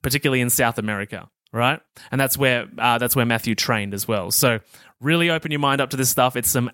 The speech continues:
ancient wisdom that Matthew shares on this episode. So that's episode eighty. Eight zero. Next one, episode ninety-two. Protein, the most important macronutrient, with Gabrielle Lyon.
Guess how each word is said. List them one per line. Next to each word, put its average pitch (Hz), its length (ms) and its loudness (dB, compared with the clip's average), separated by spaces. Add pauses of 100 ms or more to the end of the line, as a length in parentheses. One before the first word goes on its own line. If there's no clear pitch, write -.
ancient 143 480 0
wisdom 120 520 -2
that 113 120 -4
Matthew 113 300 -2
shares 113 300 2
on 107 80 -4
this 104 120 -4
episode. 104 440 -4
So 120 100 -6
that's 127 160 0
episode 123 440 0
eighty. 110 380 -8 (440)
Eight 185 240 0 (120)
zero. 120 540 -2 (420)
Next 208 220 2
one, 151 180 2
episode 185 380 2
ninety-two. 185 540 0 (220)
Protein, 208 720 2
the 180 60 -2
most 202 260 4
important 202 480 2
macronutrient, 175 1040 0
with 139 240 -6
Gabrielle 160 560 0
Lyon. 139 680 0